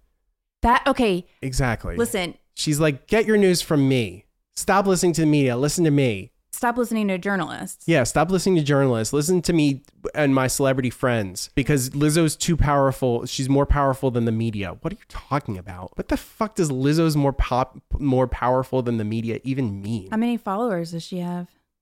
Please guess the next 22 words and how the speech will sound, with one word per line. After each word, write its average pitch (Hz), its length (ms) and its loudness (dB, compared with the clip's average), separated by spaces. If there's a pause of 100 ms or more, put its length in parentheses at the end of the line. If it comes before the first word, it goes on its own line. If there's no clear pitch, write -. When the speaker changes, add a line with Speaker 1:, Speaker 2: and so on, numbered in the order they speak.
Speaker 2:
I, 165 260 -6 (100)
probably, 208 520 -2
like, 190 240 0 (160)
tens 175 260 2
of 151 100 -2
millions, 101 500 0
but - 200 -4
still. - 520 -4 (1200)
As 143 240 0
well 175 220 4
as 151 120 2
how 170 160 2
excited 170 380 2
everyone 139 320 2
on 131 120 2
social 139 300 0
media 131 300 2
seems 127 300 0
to 127 80 -4
be 131 160 2
about 98 280 0
it. 87 200 -10